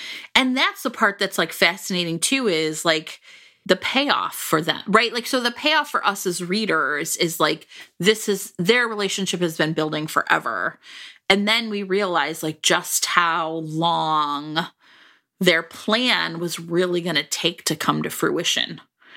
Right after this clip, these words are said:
right? Like, it had to hinge upon the season. It had to hinge upon, right, like, waiting. I mean, like, so that was the other part that was fa-, it was fascinating. It really was. I found it to be,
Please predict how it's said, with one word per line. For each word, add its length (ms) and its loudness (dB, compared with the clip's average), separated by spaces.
right? 280 4
Like, 140 -2
it 100 2
had 400 2
to 60 -6
hinge 400 -2
upon 340 0
the 80 -4
season. 680 0
It 140 -4
had 360 0
to 40 -6
hinge 320 -2
upon, 500 0
right, 160 4
like, 160 -6
waiting. 640 0
I 60 4
mean, 180 2
like, 160 0
so 200 2
that 240 -2
was 120 -2
the 100 4
other 180 0
part 200 -2
that 80 0
was 120 -2
fa-, 400 0
it 40 2
was 160 -4
fascinating. 960 -2
It 160 4
really 260 0
was. 260 -2
I 120 2
found 300 0
it 140 -6
to 100 -10
be, 420 0